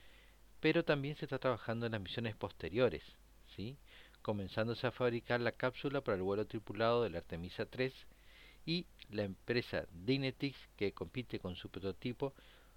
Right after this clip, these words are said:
para el próximo vehículo de alunizaje, anunció la incorporación como subcontratista de la empresa Altius Space Making para aprovechar su experiencia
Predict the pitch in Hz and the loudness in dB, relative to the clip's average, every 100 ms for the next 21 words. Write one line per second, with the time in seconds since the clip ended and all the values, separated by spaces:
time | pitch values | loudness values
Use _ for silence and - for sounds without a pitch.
0 | - - 135 120 - 131 - 147 139 - | -20 2 4 4 2 0 0 0 0 0
1 | 104 107 110 120 107 101 107 113 107 139 | 0 0 2 2 2 0 -4 -4 0 0
2 | 120 147 - 143 151 143 - 147 151 - | 2 -4 -2 -2 0 -2 2 2 2 -6
3 | - - - - 147 151 143 127 - 131 | -20 -20 -18 -4 0 0 2 2 2 -4
4 | 120 107 - 156 - 131 113 113 131 120 | -2 -4 -2 -6 -2 0 2 2 4 6
5 | 104 95 113 135 - 123 131 - 139 - | 4 0 0 0 2 2 2 0 -4 -4
6 | - - - 120 - - 98 107 - 73 | -12 -14 -2 -2 0 -6 -2 -2 -2 -10
7 | 64 - - - - - - - 123 113 | -10 -20 -20 -20 -20 -20 -20 2 6 6
8 | 117 107 101 123 123 - - 120 - 101 | 4 2 4 2 2 -4 -2 -2 2 2
9 | 117 120 143 | 0 0 -4